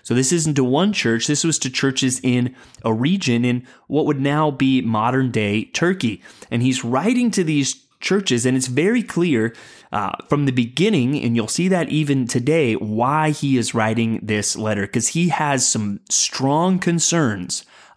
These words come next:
about things that are being taught in that church that relate to the gospel. And it seems that, uh, kinda like we see in the book of Acts from time to time, uh, it seems that some were coming into this church and saying,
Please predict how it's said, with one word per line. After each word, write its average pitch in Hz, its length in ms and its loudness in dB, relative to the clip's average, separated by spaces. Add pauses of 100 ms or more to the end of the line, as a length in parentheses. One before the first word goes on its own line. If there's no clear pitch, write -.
about 113 380 0
things 147 400 0
that 104 140 0
are 107 60 0
being 104 280 -2
taught 151 420 0
in 143 180 2
that 131 240 0
church - 480 -2 (260)
that 110 180 -2
relate 120 520 0 (180)
to 113 520 2 (280)
the 120 100 0
gospel. 113 720 -2 (200)
And 110 120 -2
it - 120 -2
seems 160 500 2
that, 113 240 0 (260)
uh, 101 100 -2
kinda 139 280 0
like 143 180 0
we 143 80 2
see 139 380 0
in 135 120 2
the 131 60 0
book 123 220 -2
of 156 100 2 (120)
Acts 165 480 -2
from 127 260 -2
time 107 280 -2
to 104 60 -2
time, 104 420 -4 (380)
uh, - 140 -4
it 113 280 2
seems 156 340 0
that - 160 -2
some 160 340 0
were 156 140 2
coming 147 320 0
into 147 160 0
this 151 220 0
church 110 440 -4
and 113 160 -2
saying, 135 680 0